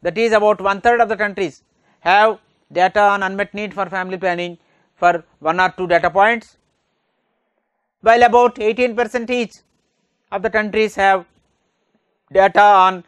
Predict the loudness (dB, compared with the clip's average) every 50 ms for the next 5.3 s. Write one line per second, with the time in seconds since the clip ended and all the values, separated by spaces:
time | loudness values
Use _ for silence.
0 | _ _ -12 -8 -4 -4 -4 -4 -2 -4 -4 -4 -4 -2 -4 -4 -2 -2 -6 -4
1 | -4 -6 -4 -2 -2 -2 -2 -4 -6 -8 -10 _ _ _ _ _ _ _ _ _
2 | _ _ _ _ _ _ _ _ _ _ _ _ _ _ _ _ _ _ _ _
3 | _ _ _ _ _ _ _ _ _ _ -6 -6 -4 -2 -4 -4 -2 -2 -4 -2
4 | 0 0 0 2 2 0 2 0 0 2 2 2 2 2 0 -8 -18 _ _ _
5 | 2 4 4 4 4